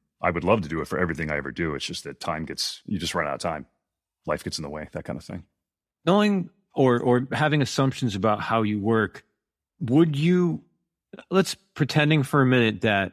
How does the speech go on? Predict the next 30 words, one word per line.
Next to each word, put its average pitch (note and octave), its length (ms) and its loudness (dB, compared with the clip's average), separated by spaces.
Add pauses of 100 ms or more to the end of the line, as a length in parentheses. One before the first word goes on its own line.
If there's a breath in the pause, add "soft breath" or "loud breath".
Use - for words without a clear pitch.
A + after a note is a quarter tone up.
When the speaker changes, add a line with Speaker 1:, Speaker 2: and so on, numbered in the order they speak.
(720)
Speaker 2:
the A2 160 0
money A2+ 360 4
resource G2 600 -2
wasn't G2+ 420 -4 (220)
a G2+ 60 -6
limiter, A2+ 520 0 (480)
would C#3+ 260 4
you E3 160 6
be D3 280 4
okay C3 760 2 (320)
having C3 600 0 (640)
a B2 60 4
B-roll C#3 460 6
crew C#3+ 560 2
milling C3 300 4
around A#2+ 360 4
while B2 140 4
you B2 80 4
were A#2 120 4
working, B2 360 4
or G#2+ 80 4
would F#2+ 160 2
that A2 240 0
make G#2+ 220 -2
you F#2+ 220 0
absolutely G2 420 -2
insane? F2+ 400 -4 (840)
Speaker 1:
It G2+ 60 0
would G2 140 2
definitely A#2 460 4